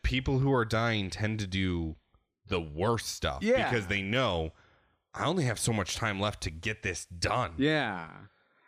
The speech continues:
Speaker 2: And then, so, so then you, you are tasked to go to Lisbon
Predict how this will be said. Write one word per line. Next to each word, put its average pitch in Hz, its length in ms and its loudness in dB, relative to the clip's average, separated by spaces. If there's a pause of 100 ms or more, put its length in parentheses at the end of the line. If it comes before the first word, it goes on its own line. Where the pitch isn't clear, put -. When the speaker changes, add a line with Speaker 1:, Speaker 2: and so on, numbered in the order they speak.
(280)
Speaker 2:
And 147 320 0
then, 151 580 2
so, 143 540 4
so - 180 0
then 170 240 2
you, 170 320 2
you 139 280 2
are 120 100 2
tasked 196 320 -2
to 143 60 0
go 240 200 2
to 214 80 2
Lisbon 107 680 -2